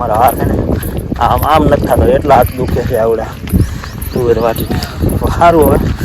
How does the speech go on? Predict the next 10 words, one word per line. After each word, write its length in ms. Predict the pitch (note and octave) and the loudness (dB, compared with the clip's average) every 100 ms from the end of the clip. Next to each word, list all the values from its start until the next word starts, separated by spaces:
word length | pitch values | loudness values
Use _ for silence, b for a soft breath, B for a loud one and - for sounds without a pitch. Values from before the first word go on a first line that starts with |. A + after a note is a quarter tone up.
| B B - | B B 2
થોડાક 260 | E3 F3+ E3+ | 6 6 8
દિવસ, 260 | D#3+ F3 D#3 | 6 6 6
થોડાક 220 | F3 E3+ E3 | 6 4 2
દી 100 | D3 | 2
કામ 120 | D#3 D#3 | 2 4
એવું 140 | D3 | 4
કરવાનું 360 | E3 E3 C#3+ D3 | 4 4 4 4
હોય, 160 | F3+ E3 - - - - B B B - - | 4 4 0 -2 -4 -6 B B B -18 0
કરી 220 | D#3+ E3+ | 4 6
નાખી. 280 | B2+ A2+ | 4 0